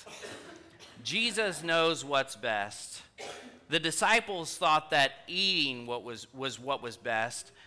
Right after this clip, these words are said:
but Jesus said, "This meal right here isn't what's best right now.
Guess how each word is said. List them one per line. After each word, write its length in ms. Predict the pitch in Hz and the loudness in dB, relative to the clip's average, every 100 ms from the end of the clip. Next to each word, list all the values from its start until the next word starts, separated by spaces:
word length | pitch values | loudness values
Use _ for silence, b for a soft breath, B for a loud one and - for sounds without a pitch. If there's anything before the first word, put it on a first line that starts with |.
| B | B
but 160 | 143 131 | -2 0
Jesus 320 | 185 170 160 | -2 -2 -4
said, 460 | - 147 135 127 - B B - | 2 4 4 2 -8 B B -4
"This 220 | 160 - | -2 -2
meal 300 | 180 233 220 | -2 -2 0
right 300 | 185 170 147 | 0 0 -2
here 280 | 160 170 151 | -4 -4 -2
isn't 400 | 170 175 175 147 | -4 -4 -6 -4
what's 280 | 147 135 | -4 -4
best 400 | 110 139 127 - | -6 -6 -6 -8
right 240 | 120 107 110 | -6 -6 -4
now. 320 | 110 104 | -4 -4